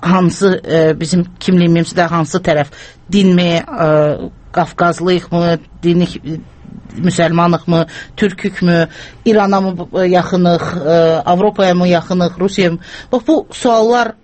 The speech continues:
var bizim, e, içimizdə və tartışılır cəmiyyətdə. E, həmin dövrdə,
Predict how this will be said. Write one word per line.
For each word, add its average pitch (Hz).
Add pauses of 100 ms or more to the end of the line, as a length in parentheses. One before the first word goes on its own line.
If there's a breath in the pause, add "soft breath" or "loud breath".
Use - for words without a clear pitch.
(240)
var 185 (220)
bizim, 156
e, 160
içimizdə 165
və 170
tartışılır 185 (380 loud breath)
cəmiyyətdə. 180 (380 loud breath)
E, -
həmin 254
dövrdə, 165